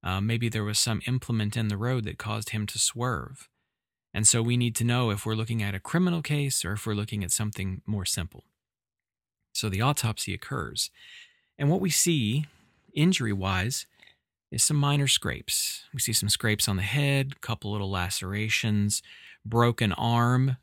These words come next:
possibly a broken leg, uh, but nothing that looks on the external exam like he is going to be,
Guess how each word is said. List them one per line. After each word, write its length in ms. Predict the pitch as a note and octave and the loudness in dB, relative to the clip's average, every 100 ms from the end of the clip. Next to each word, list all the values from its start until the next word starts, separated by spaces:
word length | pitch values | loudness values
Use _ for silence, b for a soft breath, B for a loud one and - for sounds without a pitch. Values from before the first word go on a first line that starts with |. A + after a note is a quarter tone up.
| _ _ | _ _
possibly 600 | G#2+ G#2 - G#2+ A2 G#2+ | -2 0 0 -2 -2 -2
a 60 | |
broken 420 | G#2 G#2 G#2 G#2+ G#2 | 0 0 0 -2 0
leg, 420 | G2+ G2 G2+ A2+ b b b b b - | 0 0 -2 -6 b b b b b -6
uh, 300 | G#2+ G#2+ G2+ | -4 -2 -2
but 220 | B2 A#2 | -2 -2
nothing 340 | C#3 G3 G3 | 0 0 0
that 160 | F#3 - | 0 0
looks 340 | C#3 D3 - | -2 -2 -2
on 180 | - C3 | -2 0
the 120 | B2 | 0
external 480 | A#2 - - B2+ G#2+ | -2 -4 -2 0 0
exam 540 | G#2+ A#2 D#3 C#3+ F#2+ | -2 0 2 2 2
like 360 | F#2 F#2+ F#2+ - | 0 0 -2 -4
he 440 | - - F2+ C2+ | -8 -8 -6 -6
is 240 | F2+ F2 - | -6 -6 -6
going 340 | G#2 E2+ F2+ | -6 -6 -6
to 200 | F#2+ - | -8 -10
be, 360 | - F2+ F2+ | -10 -12 -14